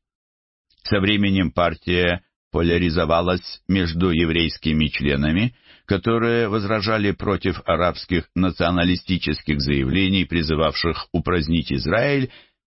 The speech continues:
и арабскими членами партии,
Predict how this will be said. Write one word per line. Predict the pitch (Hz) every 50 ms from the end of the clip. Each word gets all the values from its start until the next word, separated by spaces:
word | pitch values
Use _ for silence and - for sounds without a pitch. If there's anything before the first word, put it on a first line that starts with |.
| _
и | - 120
арабскими | 147 170 170 156 123 117 113 - - - - - 117 113 110 113 110 95
членами | - - 80 78 76 73 73 73 69 69 65
партии, | 60 - 76 85 90 95 - - 117 120 127 131